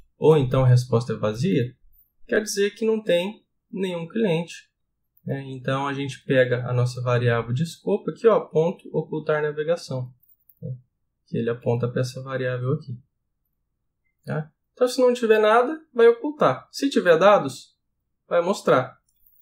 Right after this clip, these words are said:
Então, a gente consegue ter o seguinte efeito, ó. Apagou, ó lá. Não tem nenhum registro, sumiu o botão de navegação.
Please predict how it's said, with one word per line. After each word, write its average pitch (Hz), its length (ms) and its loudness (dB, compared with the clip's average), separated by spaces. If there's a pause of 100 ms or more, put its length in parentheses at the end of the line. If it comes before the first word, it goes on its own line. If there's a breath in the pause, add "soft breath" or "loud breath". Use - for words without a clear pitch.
(180)
Então, 175 240 -4
a 180 80 -8
gente 185 140 -10
consegue 170 420 -2
ter 156 400 -2 (420)
o - 40 -20
seguinte 151 400 -6
efeito, 123 380 -4
ó. 120 220 -4 (560)
Apagou, 226 640 0 (340)
ó 170 100 -4
lá. 117 280 -2 (640)
Não 165 180 -2
tem 160 160 -2
nenhum 156 200 -4
registro, 208 580 -2 (420)
sumiu 185 360 -4
o 170 40 -8
botão 170 240 -2
de 165 60 -8
navegação. 170 640 -4